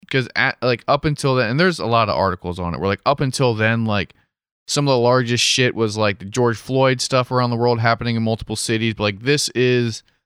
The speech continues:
like, head count wise, the largest, you know, uh, mass demonstration, public demonstration. They're shutting down cities. They got other, you know, unions and other sectors involved. Like,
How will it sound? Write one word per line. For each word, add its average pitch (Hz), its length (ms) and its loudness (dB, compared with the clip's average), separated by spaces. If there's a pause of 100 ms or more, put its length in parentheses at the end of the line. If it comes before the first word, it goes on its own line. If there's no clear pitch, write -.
(480)
like, 104 460 -4
head 131 300 -2
count 98 320 -2
wise, 92 340 0
the 92 100 -2
largest, 107 680 0
you 104 120 -4
know, 95 260 -2 (520)
uh, 110 100 0
mass 123 360 2
demonstration, 120 600 0
public 110 300 0
demonstration. 104 720 0
They're 113 140 4
shutting 123 440 2
down 117 280 2
cities. 113 600 0
They 117 140 2
got 117 360 2
other, 110 540 0
you 107 140 -2
know, 95 240 -2
unions 110 540 0
and 104 140 -2
other 104 260 0
sectors 107 540 -2
involved. 101 580 0
Like, 92 260 -4